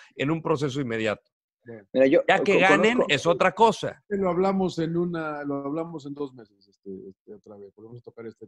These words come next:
Speaker 2: tema y van a decir, "Bueno, es que no se dio, que no se pudo, que la"
Speaker 1: Yo te firmo este
Speaker 2: Ah.
Speaker 1: Rayados en semifinales.
Speaker 2: Pues sí, pero yo no sé si eso sea, pues igual que el año pasado, ca-,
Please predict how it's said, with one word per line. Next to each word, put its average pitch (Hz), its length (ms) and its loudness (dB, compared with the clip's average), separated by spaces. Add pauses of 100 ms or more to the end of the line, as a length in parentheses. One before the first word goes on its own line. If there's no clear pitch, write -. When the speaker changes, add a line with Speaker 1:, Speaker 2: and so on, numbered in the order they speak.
Speaker 2:
tema 110 240 -20
y 107 40 -20
van 107 180 -20
a 107 60 -20
decir, 101 240 -20
"Bueno, 107 160 -20 (640)
es - 140 -20
que 120 100 -20
no 120 100 -18
se 113 200 -18
dio, 117 640 -14
que 107 80 -20
no 117 100 -18
se 120 140 -18
pudo, 123 640 -12
que 107 100 -20
la" - 120 -20 (160)
Speaker 1:
Yo 170 260 2
te 214 140 4
firmo 202 360 4
este 208 240 4
Speaker 2:
Ah. 190 40 4
Speaker 1:
Rayados 175 500 6
en 160 100 -2
semifinales. 117 880 -2 (1000)
Speaker 2:
Pues 262 160 -8
sí, 285 160 4
pero 233 180 0
yo 277 140 2
no 339 120 2
sé 277 180 0
si 254 120 -2
eso 233 220 0
sea, 233 340 0 (220)
pues 247 180 -2
igual 311 260 4
que 269 120 -2
el 285 80 4
año 302 260 4
pasado, 285 640 0
ca-, 175 180 -8